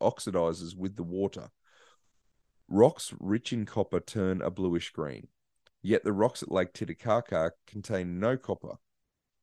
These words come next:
It therefore stands to reason that there was once a good deal of copper brought into Cusco via the Pumapunka port facility. Then, of course, we need to ask, why would all this copper have been brought in,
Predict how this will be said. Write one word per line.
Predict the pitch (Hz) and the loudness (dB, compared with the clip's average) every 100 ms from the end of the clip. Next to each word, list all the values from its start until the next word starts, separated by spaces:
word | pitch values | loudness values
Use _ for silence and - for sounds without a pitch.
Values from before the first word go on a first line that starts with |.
| _ | _
It | - - | -16 -4
therefore | 113 131 107 107 104 | 4 4 4 2 2
stands | - 104 98 - | 2 -2 -2 -4
to | 90 | -2
reason | 92 107 101 90 | 0 0 0 -4
that | 90 90 | -4 -4
there | - 95 | -2 -2
was | 92 87 | -2 -2
once | 98 104 - | -2 -4 -4
a | |
good | 98 110 113 | -4 -4 -4
deal | 117 143 143 | -2 0 0
of | 104 | -2
copper | - 92 - 85 - _ _ - | -2 -2 0 -2 -4 _ _ -4
brought | 101 104 | 2 4
into | 107 127 | 2 -2
Cusco | - 113 95 - 82 82 - _ _ | -4 -4 -2 -2 0 0 -4 _ _
via | 92 95 98 110 | -2 6 8 6
the | 104 | 4
Pumapunka | - 110 110 101 - 104 101 90 85 _ _ _ _ _ _ | -2 -2 0 -2 -4 -6 -4 -4 -4 _ _ _ _ _ _
port | - 120 107 80 - _ _ _ _ _ _ _ _ _ | -4 2 2 2 -4 _ _ _ _ _ _ _ _ _
facility. | - 101 - 71 58 - - _ _ _ - | -10 -8 -6 -8 -10 -12 -20 _ _ _ -2
Then, | 107 | 2
of | 123 - | 2 0
course, | - 104 - | 2 2 2
we | 95 | -2
need | 92 87 | -4 -4
to | - | -4
ask, | 90 90 - - | -2 -2 -2 -8
why | 98 98 104 131 | -8 0 2 2
would | 139 - | -2 -4
all | 104 143 | -4 -4
this | 208 | -6
copper | - - - | -8 -10 -6
have | 104 95 | -6 -4
been | 95 98 | -6 -4
brought | 98 101 101 | -2 -2 0
in, | 123 127 | -2 -6